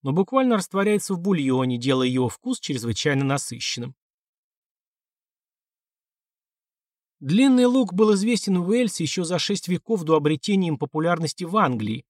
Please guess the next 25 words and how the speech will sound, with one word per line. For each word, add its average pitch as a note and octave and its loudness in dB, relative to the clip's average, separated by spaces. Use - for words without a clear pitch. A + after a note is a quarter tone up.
и C#3+ -2
появился C#3+ 0
в C#3 0
эпоху F3 -6
викингов C#3 -2
около D3 0
шестисотого C#3+ -4
года. C3 -2
Также C#3 2
есть C#3 -2
упоминание C3+ 2
о B2+ 0
длинных C#3 0
луках D3 -4
в - -8
Шотландии, F3 0
точнее - -2
на C3+ 0
ее C#3 0
современной C#3 0
территории, A#2+ -4
еще F#3+ 0
до G3 0
нашей D3+ -2
эры. B2+ -10